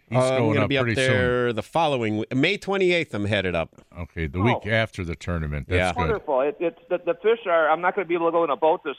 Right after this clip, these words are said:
Speaker 3: trip, but, uh, there are opportunities on shore.
Speaker 1: There are, yeah.
Speaker 3: And you can get, you can get, you can get, uh, five fish that are, um, average over four pounds.
Speaker 2: Yeah,
Speaker 1: Yeah.
Speaker 2: it's amazing
Speaker 1: It's,
Speaker 2: up there.
Speaker 1: yeah,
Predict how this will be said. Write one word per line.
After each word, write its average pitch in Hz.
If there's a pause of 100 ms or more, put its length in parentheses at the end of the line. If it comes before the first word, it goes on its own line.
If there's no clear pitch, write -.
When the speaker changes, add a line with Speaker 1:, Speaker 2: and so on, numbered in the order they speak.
Speaker 3:
trip, 135
but, 131
uh, 135
there 143
are 165
opportunities 165
on 151
shore. 135 (120)
Speaker 1:
There 113
are, 175
yeah. 143
Speaker 3:
And 156
you 165
can 185
get, 180
you 160
can 180
get, 175 (120)
you 156
can 175
get, 170
uh, 151
five 160
fish 180 (100)
that 143
are, 127
um, 123 (1120)
average 156 (120)
over 151
four 151
pounds. 147 (100)
Speaker 2:
Yeah, 120
Speaker 1:
Yeah. 104 (120)
Speaker 2:
it's 123
amazing 131
Speaker 1:
It's, 101
Speaker 2:
up -
there. 92
Speaker 1:
yeah, 98